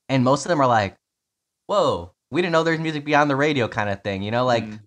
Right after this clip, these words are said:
Speaker 1: they
Speaker 2: <laughs>
Speaker 1: haven't grown up in a culture like that where maybe their parents or their friends introduced them to all this cool music that maybe I had when I was younger.
Speaker 2: Yeah.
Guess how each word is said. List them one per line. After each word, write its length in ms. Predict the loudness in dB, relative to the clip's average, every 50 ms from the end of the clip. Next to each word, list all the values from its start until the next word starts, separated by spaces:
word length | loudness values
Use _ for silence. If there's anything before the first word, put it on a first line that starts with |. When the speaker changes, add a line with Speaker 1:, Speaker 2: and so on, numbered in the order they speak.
| -2
Speaker 1:
they 220 | 0 2 4 4 2
Speaker 2:
<laughs> 180 | 2 2 2
Speaker 1:
haven't 160 | 4 4 4
grown 160 | 4 6 6 6
up 80 | 4 4
in 60 | 2
a 60 | 0
culture 400 | 2 2 2 2 2 0 -2 0
like 200 | 0 0 0 0
that 200 | 0 0 0 0
where 120 | 0 -2 0
maybe 180 | 0 -2 -2
their 120 | -2 -4 -4
parents 440 | -4 -4 -4 -2 -2 -4 -4 -8 -10
or 100 | -10 -8
their 140 | -8 -8
friends 240 | -6 -4 -4 -4 -2
introduced 320 | -4 -6 -6 -8 -8 -10 -10
them 100 | -10 -6
to 60 | -6
all 100 | -6 -6
this 120 | -6 -10 -12
cool 160 | -10 -8 -6
music 460 | -4 -4 -6 -6 -6 -8 -8 -8 _ _ _ _ _ -8 -6
that 160 | -6 -6 -6
maybe 260 | -6 -8 -8 -6 -4
I 220 | -2 -2 0 -2 -2
had 320 | -4 -6 -8 -8 -8 -12 _ _ _ _ _ -14
when 140 | -10 -6 -4
I 80 | -4 -4
was 100 | -6 -6
younger. 360 | -8 -10 -10 -12 -14 -14 _ _ _ _ _ _ _ _ _
Speaker 2:
Yeah. 180 | -20 -20 -20